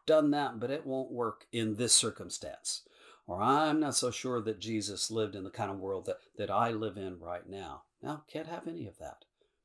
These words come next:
I struggle with that too. That's why I know that you struggle with it. But that is the Christian life, is it not? The life of being disciplined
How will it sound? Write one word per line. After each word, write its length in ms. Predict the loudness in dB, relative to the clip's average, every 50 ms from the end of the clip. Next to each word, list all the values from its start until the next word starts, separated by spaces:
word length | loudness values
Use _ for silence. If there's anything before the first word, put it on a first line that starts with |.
| _ _ 4
I 120 | 6 6 6
struggle 340 | 6 4 2 2 2 2
with 120 | 0 0 2
that 200 | 0 0 0 0
too. 220 | -2 0 0 0
That's 280 | 0 0 2 2 2 2
why 200 | 4 2 2 2
I 40 | 2
know 140 | 2 0 0
that 180 | 0 0 -2
you 120 | 0 2 2
struggle 480 | 2 2 2 0 -6 -4 -2 -4 -2
with 140 | -4 -4 -6
it. 120 | -6 -8 -8 -8 -10 -10 -8 -2 -2
But 180 | -2 -2 2
that 220 | 2 2 4 4 4
is 240 | 4 4 4 2
the 80 | 0 -2
Christian 420 | -4 -4 -6 -6 -4 -6 -6 -6
life, 280 | -2 -2 -2 -2 -4 -8
is 100 | -8 -8
it 100 | -6 -2
not? 260 | 0 0 0 0 -2
The 60 | -4
life 320 | -2 0 0 0 0 -2 -4
of 140 | -8 -6 -4
being 280 | -4 -4 -4 -4 -6
disciplined 560 | -4 0 2 2 2 2 0 0 0 0 -2